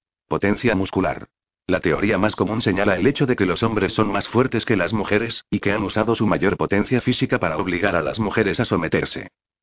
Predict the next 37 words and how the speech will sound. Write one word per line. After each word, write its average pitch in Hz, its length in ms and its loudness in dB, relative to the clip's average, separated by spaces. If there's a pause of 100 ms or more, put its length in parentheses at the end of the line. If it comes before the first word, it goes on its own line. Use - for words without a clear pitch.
Una 98 200 2
versión 87 420 0
más 98 140 -2
sutil 101 300 0
de 90 140 0
esta 117 200 0
afirmación 101 540 0
aduce 95 280 2
que 98 120 0
su 85 100 -4
fuerza 104 340 2
permite 104 360 0
a 101 40 0
los 101 140 -2
hombres 104 320 0
monopolizar 82 640 0
tareas 101 380 -2
que 101 80 2
exigen 104 420 0
un 113 100 -2
trabajo 107 440 2
manual 92 360 0
duro, 135 360 0
como 85 220 2
labrar 85 280 0
y 98 80 0
cosechar. 82 480 -2 (420)
Esto 110 280 2
les 98 160 0
da 117 100 4
el 123 140 -2
control 98 360 2
de 110 120 2
la 101 80 2
producción 98 500 0
de 95 100 4
alimentos, 104 600 -2